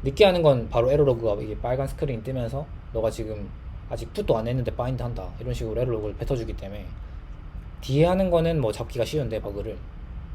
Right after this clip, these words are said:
앞에 하는 건 되게 버그 잡기가 쉽지 않아요. 그래서 예를 들면, 어, 어떤 컨트롤러에 있는 데이터를 여기서도 사용을 하고 그 안에서도 사용을 하는데,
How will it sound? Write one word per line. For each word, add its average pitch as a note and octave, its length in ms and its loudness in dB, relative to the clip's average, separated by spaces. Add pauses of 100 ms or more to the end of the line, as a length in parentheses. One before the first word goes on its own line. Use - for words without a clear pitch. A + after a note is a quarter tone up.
(180)
앞에 F#3 320 4
하는 D#3+ 240 4
건 D3 100 6
되게 A#2 240 2
버그 B2 180 2
잡기가 A2+ 300 -6
쉽지 - 240 -6
않아요. F#2 220 -6 (580)
그래서 A2 380 0 (300)
예를 B2 180 0
들면, A2 320 -4 (680)
어, G2+ 200 -10
어떤 C#3+ 200 0
컨트롤러에 D#3 600 6
있는 A#2 160 -2
데이터를 A#2+ 560 -2 (680)
여기서도 C3 420 2
사용을 A#2+ 360 -2
하고 A#2+ 240 -6 (300)
그 C3+ 160 -2
안에서도 D3 480 0
사용을 B2+ 340 0
하는데, G#2 400 -4